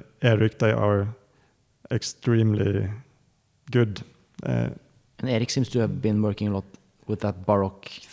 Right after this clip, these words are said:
Speaker 2: thing
Speaker 1: Yeah.
Speaker 2: for a long time.
Speaker 1: Like, their technique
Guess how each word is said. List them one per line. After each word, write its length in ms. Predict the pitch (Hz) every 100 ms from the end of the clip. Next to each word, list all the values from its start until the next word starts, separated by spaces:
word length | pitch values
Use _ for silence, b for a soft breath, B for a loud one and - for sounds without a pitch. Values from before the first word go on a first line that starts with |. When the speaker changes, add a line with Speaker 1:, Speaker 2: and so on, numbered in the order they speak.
| -
Speaker 2:
thing 300 | 117 208 175
Speaker 1:
Yeah. 220 | 143 104 92 -
Speaker 2:
for 120 | - 110
a 40 |
long 160 | 107 110
time. 400 | 113 120 131 127 - _
Speaker 1:
Like, 180 | 120 120 - 117
their 300 | 117 110 110
technique 760 | - 127 - 165 180 180 -